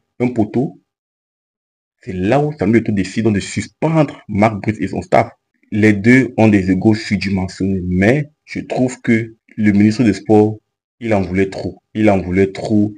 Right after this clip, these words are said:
Samuel Eto'o, lui, voulait l'arrangement, l'amiable. Lui voulait l'arrangement, l'amiable. Il a accepté Marc Brice comme coach. On devait aussi accepter son staff. Comment tu imposes un entraîneur et tu imposes aussi le staff ?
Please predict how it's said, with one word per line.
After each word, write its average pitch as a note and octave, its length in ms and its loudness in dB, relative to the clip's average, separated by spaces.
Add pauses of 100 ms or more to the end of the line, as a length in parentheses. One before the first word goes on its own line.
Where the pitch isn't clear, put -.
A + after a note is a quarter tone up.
(120)
Samuel A#2 360 0
Eto'o, A#2 100 0
lui, A2 140 4
voulait G#2 220 2
l'arrangement, G2 480 2
l'amiable. G2 420 -2 (280)
Lui G#2+ 220 -2
voulait G#2+ 180 0
l'arrangement, G2 460 2
l'amiable. G2+ 440 0 (420)
Il B2+ 120 0
a B2+ 60 10
accepté A2 640 -2 (240)
Marc G2+ 340 -2
Brice - 340 -8 (420)
comme G2+ 260 -10
coach. - 260 -6 (180)
On C3+ 100 6
devait A2+ 140 6
aussi B2+ 460 -2 (200)
accepter - 480 -4
son A2+ 140 0
staff. C3+ 360 2 (680)
Comment C#3+ 300 -2
tu E3 140 0
imposes A#2 360 2
un A2 100 6
entraîneur A#2 520 0 (300)
et G2+ 100 -16
tu - 140 -2
imposes A#2 340 2
aussi G2+ 160 0
le G#2+ 80 2
staff ? G2+ 260 -2